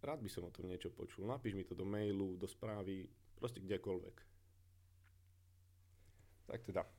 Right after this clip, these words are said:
ideme do tretej časti a tak nejak sa stále držíme seba a mohlo by sa zatiaľ zdať, že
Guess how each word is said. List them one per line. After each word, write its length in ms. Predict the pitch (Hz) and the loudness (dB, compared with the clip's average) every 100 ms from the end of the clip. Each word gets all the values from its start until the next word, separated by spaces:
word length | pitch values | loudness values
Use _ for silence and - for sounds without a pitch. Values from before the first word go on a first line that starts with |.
| - - - 131 | -18 -18 -8 -2
ideme 240 | 139 143 | 2 2
do 240 | 95 87 - - | 4 2 0 -6
tretej 400 | - 127 131 90 | 4 4 6 2
časti 400 | - - - 135 - - - - - - - - - 104 | 2 -2 0 -2 -2 -16 -18 -18 -18 -16 -18 -20 -14 -6
a 320 | 98 92 95 120 - | -2 0 -2 -6 0
tak 160 | 117 | 0
nejak 200 | 120 107 | 2 2
sa 120 | - | 0
stále 240 | - 117 113 | 2 6 6
držíme 360 | 98 110 107 92 | 4 2 0 0
seba 360 | - 101 92 | 2 2 2
a 280 | - 95 90 | -4 -4 -2
mohlo 320 | 98 117 107 | 2 2 4
by 80 | 98 | 2
sa 160 | 107 101 | 0 2
zatiaľ 360 | 101 101 90 | 2 4 2
zdať, 180 | 90 98 | 2 0
že 160 | 95 95 | 2 0